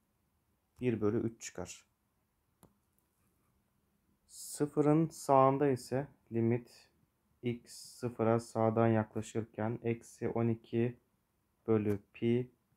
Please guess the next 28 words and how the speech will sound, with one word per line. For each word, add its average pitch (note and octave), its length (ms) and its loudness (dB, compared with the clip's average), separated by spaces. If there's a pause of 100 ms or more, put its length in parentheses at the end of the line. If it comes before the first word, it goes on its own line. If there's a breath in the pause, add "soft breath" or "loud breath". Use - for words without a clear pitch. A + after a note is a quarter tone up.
(1120)
arc A#2+ 280 4 (100)
tanjant A2+ 640 -2
x - 260 -12
eksi A#2+ 520 -6 (380)
bir. - 420 -6 (1500)
X - 280 -8
yerine C#3 340 6
sıfır C3+ 420 -4
koyduğumuz B2 440 0
zaman B2 420 -2
arc A#2+ 260 0
tanjant A#2 640 -2
eksi A2+ 340 -10
bir. G2+ 60 -4
Tanjant A#2+ 600 2
ne A#2 100 0
zaman? A2 360 0
Eksi A2 320 -6
birdir. A2 480 -4
Dördüncü A#2 440 4
bölgedeki G#2 680 0 (280)
değerini G2+ 380 2
alırız. A2+ 420 2
Eksi - 320 -6
pi G#2 220 -4
bölü G2 220 -4
dört A2 220 -6
olarak. A#2 300 -2